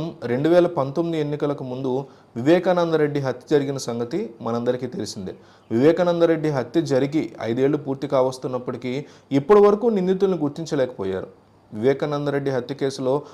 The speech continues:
సొంత కుటుంబ సభ్యులే ఉన్నారనే ఆరోపణలు కూడా వినిపిస్తున్నాయి. కడప ఎంపీ అవినాష్ రెడ్డితో పాటు,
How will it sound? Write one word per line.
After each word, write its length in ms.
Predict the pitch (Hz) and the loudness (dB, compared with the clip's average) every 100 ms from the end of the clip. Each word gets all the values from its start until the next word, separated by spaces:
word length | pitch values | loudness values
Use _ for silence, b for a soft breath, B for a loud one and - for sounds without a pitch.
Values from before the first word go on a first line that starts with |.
| B | B
సొంత 300 | - 143 170 | 0 0 2
కుటుంబ 340 | 214 196 190 190 | 2 2 2 -2
సభ్యులే 340 | 190 175 175 | -2 2 4
ఉన్నారనే 440 | 170 160 156 147 | 4 2 0 0
ఆరోపణలు 440 | 143 131 147 147 143 | 0 0 0 -2 -2
కూడా 160 | 135 | -2
వినిపిస్తున్నాయి. 580 | 127 113 113 - 107 98 - _ _ _ | -2 -6 -10 -10 -10 -10 -14 _ _ _
కడప 260 | - 113 127 | 0 2 2
ఎంపీ 260 | 135 127 139 | 0 0 0
అవినాష్ 400 | 120 123 135 139 | 0 -2 -4 -4
రెడ్డితో 280 | 135 139 127 | -4 -4 0
పాటు, 440 | 127 123 131 147 | 0 0 0 -4